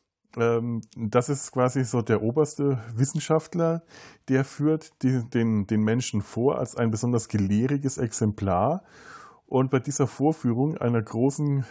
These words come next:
äh, Vorführung vor einem großen Auditorium und einer Kommission, gibt der Mensch, äh, Ulysse Merou, sich zu erkennen als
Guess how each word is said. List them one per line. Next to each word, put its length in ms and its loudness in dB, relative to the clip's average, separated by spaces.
äh, 160 2
Vorführung 480 0
vor 160 -4
einem 140 2
großen 280 0
Auditorium 640 0
und 100 -4
einer 200 0
Kommission, 760 0
gibt 260 0
der 120 4
Mensch, 500 0
äh, 320 0
Ulysse 340 0
Merou, 360 2
sich 460 -2
zu 160 -2
erkennen 400 0
als 400 0